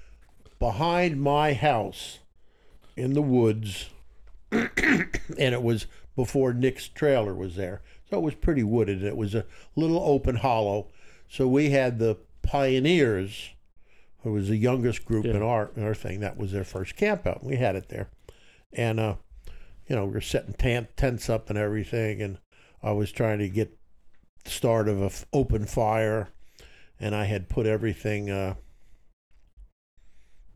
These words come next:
Speaker 1: piled up teepee style, and, and Jonathan was coming over. So just before Jonathan got there, I had some paper in there, and I took a match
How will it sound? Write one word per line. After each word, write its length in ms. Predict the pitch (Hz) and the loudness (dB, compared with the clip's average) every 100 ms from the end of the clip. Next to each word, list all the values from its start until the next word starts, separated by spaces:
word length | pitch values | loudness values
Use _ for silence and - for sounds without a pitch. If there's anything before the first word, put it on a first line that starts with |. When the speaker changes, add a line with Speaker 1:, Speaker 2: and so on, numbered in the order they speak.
| - - | -20 -2
Speaker 1:
piled 520 | - 123 113 110 104 104 | 2 4 4 2 2 2
up 240 | 104 - | 0 0
teepee 400 | 117 107 - 104 | -2 0 0 -2
style, 600 | - 107 101 104 107 104 | -4 0 2 2 2 0
and, 200 | 101 101 - - - - - - | -2 -6 -12 -18 -16 -18 -16 -8
and 120 | 113 | 0
Jonathan 500 | 196 240 247 151 113 | 2 2 2 0 0
was 120 | 101 | -2
coming 300 | - 104 90 | -2 -2 -2
over. 280 | 87 82 - | -4 -6 -8
So 160 | - 92 | -6 -6
just 300 | 92 185 185 | 0 -2 0
before 320 | 214 - 131 | -4 0 0
Jonathan 560 | 120 113 107 95 107 104 | 0 -2 -2 -4 -4 0
got 300 | 156 196 - | 0 0 0
there, 280 | 98 104 - - - - - - | -2 -2 -6 -18 -20 -20 -20 -12
I 120 | - 101 | -4 -2
had 160 | 107 | -2
some 180 | - 92 | -4 -2
paper 520 | - 156 196 - 101 | 2 4 4 2 0
in 200 | 90 85 | 0 -2
there, 300 | 82 78 87 - - - - - - - - - - - _ _ | -6 -6 -6 -8 -14 -14 -16 -16 -20 -20 -20 -20 -20 -20 _ _
and 120 | 107 104 | -4 -4
I 80 | |
took 240 | 98 131 117 | -2 -4 -2
a 60 | |
match 680 | 131 175 208 131 - - | 2 4 4 2 -2 -8